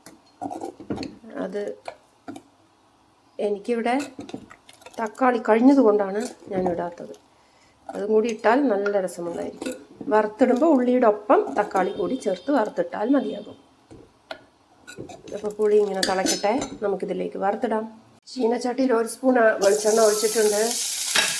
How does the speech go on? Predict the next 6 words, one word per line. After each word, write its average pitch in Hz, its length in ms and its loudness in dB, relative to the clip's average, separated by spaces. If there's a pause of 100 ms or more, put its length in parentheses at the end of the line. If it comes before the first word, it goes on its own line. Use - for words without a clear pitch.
ചെറിയുള്ളിയും 226 520 2 (280)
ഇത്തിരി 233 280 0
കറുവപ്പലയും 220 600 2
തൊട്ടിട്ടുണ്ട്. 208 560 -2 (1800)
ഇത് 214 340 -2
നല്ലപോലെ 214 640 0